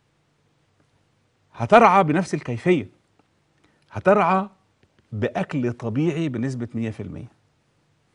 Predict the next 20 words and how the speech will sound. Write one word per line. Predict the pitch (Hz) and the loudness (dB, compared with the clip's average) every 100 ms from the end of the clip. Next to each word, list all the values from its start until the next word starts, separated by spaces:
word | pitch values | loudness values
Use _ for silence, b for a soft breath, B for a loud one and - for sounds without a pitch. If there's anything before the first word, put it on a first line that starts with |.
| b b b | b b b
انا | 107 | -6
بتكلم | 143 143 | -2 0
كلام | 139 147 | 0 -2
غريب | 123 131 165 151 _ _ _ _ - | 0 0 0 -4 _ _ _ _ -10
وممكن | 98 139 147 131 113 - _ _ - | -2 0 0 -2 -4 -6 _ _ -10
لن | 101 131 156 | -2 2 4
يصدقه | 135 120 104 107 139 - 123 127 | 2 -2 -10 -8 -10 -6 -6 -6
احد | - 92 _ _ _ _ - | -8 -14 _ _ _ _ -10
من | 104 | -6
غرابته، | 104 127 185 - 196 - | 0 2 0 -2 -8 -6
ولكن | 113 127 110 | -6 -4 -6
من | 101 | -6
حلاوته | - 151 165 190 - _ _ _ _ _ _ _ _ - | -4 -4 -4 -10 -12 _ _ _ _ _ _ _ _ -14
الكل | 98 143 127 | -4 -2 0
هيصدقه | 113 110 104 151 139 | -4 -4 -2 0 0
لما | 113 131 | 0 2
يعرف | 139 - - _ - | 0 -2 -12 _ -16
الخطة | - 151 - 101 | -10 -10 -8 -10
هتتم | - 107 | -6 -6
ازاي. | 92 95 - | -6 -10 -18